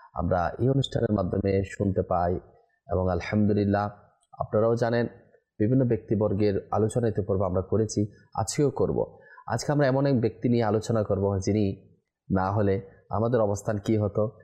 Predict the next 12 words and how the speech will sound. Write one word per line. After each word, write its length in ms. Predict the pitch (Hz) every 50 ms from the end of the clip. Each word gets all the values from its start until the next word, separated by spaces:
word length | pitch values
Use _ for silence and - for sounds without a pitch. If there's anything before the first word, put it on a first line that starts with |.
| - _ _ _ _
সেটা 340 | - - 123 117 120 113 113
সত্যিকার 460 | - - 123 - - - 113 131 117
উপলব্ধি 420 | 113 104 - 113 107 107 117 127 139
করার 260 | - 120 110 107 98
জন্য 340 | 101 107 101 104 101 101 - - 123
যারা 200 | 104 98 98 98
ওলামা 380 | - - - 101 98 95 104 107
আহলে 240 | 107 107 104 101 95
সুন্নাত, 320 | - - 107 110 107 101 -
তারাই 220 | - 101 113 117 107
বুঝতে 360 | 104 104 98 - - - 95
পারে। 260 | 87 90 87 - -